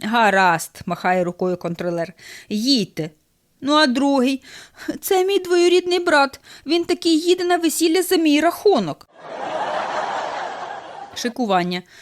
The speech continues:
Прапорщик запитує: «Є серед вас хтось із музичною освітою?» «Є, я. І я». «Віднесіть у клуб піаніно». «А для чого тут музична освіта?» «Щоб не понесли щонебудь інше».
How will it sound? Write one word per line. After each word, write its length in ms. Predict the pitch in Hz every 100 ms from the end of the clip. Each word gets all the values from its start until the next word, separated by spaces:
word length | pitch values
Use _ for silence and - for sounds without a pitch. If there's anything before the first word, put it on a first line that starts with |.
| -
Прапорщик 520 | - 208 220 214 - 196
запитує: 580 | 208 190 175 170 165 170 - - _
«Є 360 | 196 240 269
серед 280 | 247 254 240
вас 180 | 254 247
хтось 300 | - 262 262
із 100 | 233
музичною 520 | 226 240 240 226 240
освітою?» 600 | 233 233 214 175 170 160 160 - - _ _
«Є, 520 | 190 202 285 247 156 139 _
я. 340 | 185 247 185 - _ _ _ _
І 180 | 269 302
я». 340 | 277 226 220 226 _ _ _ _ _
«Віднесіть 520 | 196 233 247 262 285 269
у 60 |
клуб 280 | 247 254 -
піаніно». 600 | 254 262 247 226 175 156 - _ _ _ _
«А 140 | - 294
для 180 | 320
чого 220 | - 349 311
тут 200 | 294 269
музична 480 | 269 294 277 262
освіта?» 540 | 247 240 - 208 208 226 - _ _ _ _
«Щоб 260 | - 254 247
не 120 | 254
понесли 500 | 247 277 269 262 269
щонебудь 580 | - 277 254 247 240 247
інше». 400 | 262 175 - 151